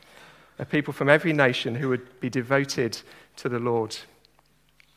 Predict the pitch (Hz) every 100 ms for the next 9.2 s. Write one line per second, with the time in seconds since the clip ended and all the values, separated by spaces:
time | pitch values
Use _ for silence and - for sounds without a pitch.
0 | _ _ _ _ _ - - - _ 151
1 | 160 214 - 240 - 143 127 - 165 175
2 | 175 139 - 180 196 - 185 - 120 117
3 | - 160 151 - - 165 185 165 110 -
4 | 143 131 - 131 135 127 - 139 - 117
5 | 110 - 147 175 196 226 208 202 170 165
6 | 185 175 147 147 165 160 139 - - 196
7 | 196 139 120 - - - - 160 143 147
8 | 151 147 - 135 165 185 117 104 - -
9 | - -